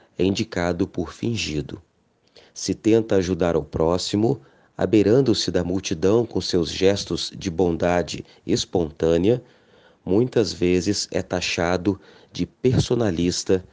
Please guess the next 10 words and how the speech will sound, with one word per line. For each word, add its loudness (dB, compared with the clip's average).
e 0
oportunista, -2
atento -2
aos -4
interesses -2
próprios. -4
Apesar -2
de -6
semelhantes 0
conflitos, -2